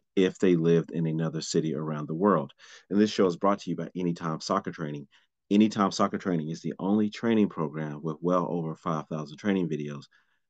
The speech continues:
that cover all the major skill areas. Check out anytime dash soccer dot com to learn more about the program. You can join for absolutely free and get a lot of great free content as well,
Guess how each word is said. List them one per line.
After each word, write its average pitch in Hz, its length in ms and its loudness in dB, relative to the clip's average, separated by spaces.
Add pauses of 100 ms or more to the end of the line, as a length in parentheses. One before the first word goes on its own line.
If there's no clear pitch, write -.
that 85 120 0
cover 76 340 -2 (120)
all 80 360 0
the 78 140 -6
major 73 340 -8
skill 107 420 4
areas. 69 460 -6
Check 117 240 -4
out 107 180 0
anytime 92 520 -2
dash 82 320 -6
soccer 85 260 -4
dot - 300 -10
com 101 320 0
to 78 80 -4
learn 78 200 -6
more 107 220 4
about 80 220 -2
the - 80 -16
program. 85 480 -6 (360)
You 117 140 0
can 98 160 0
join 87 260 -2
for - 140 -12 (100)
absolutely 101 640 0
free 87 420 -2
and 85 140 -8
get 85 80 -2
a 80 60 -8
lot 85 200 -4
of 71 140 -12
great 92 340 -2
free 123 380 0
content 87 580 -4
as 104 160 -8
well, 80 380 -6